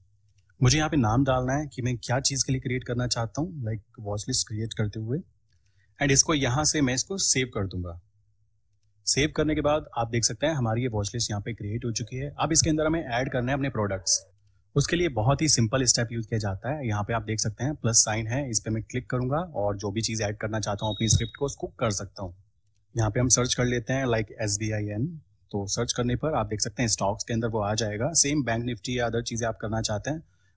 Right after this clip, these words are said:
वो आप यहाँ पे ईजीली सर्च कर सकते हैं। मैंने स्टॉक पे इस पे क्लिक किया और करने के बाद यहाँ पे जाके इसको मैं डिलीट कर देता हूँ।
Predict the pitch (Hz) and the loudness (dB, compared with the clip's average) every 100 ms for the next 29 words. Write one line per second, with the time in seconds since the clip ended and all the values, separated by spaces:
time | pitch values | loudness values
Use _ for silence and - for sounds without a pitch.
0 | 165 156 147 131 135 127 120 131 123 127 | 2 2 2 -2 0 0 2 4 2 0
1 | 110 101 98 - 90 104 110 107 110 107 | -4 -4 -8 -12 -8 -4 6 6 6 -2
2 | - 117 110 - 135 - 123 143 - 107 | -2 -2 -4 -6 -6 -6 -6 -6 -4 -4
3 | 104 110 113 117 104 110 143 113 101 98 | -2 -4 -2 -4 -2 -4 -4 -6 -8 -6
4 | 101 98 95 143 202 _ _ _ - 139 | -6 -6 -4 -6 -6 _ _ _ -2 -2
5 | - 151 139 156 117 117 110 107 95 95 | 2 2 2 -2 -2 -2 -2 -2 -2 -4
6 | 92 85 | -8 -14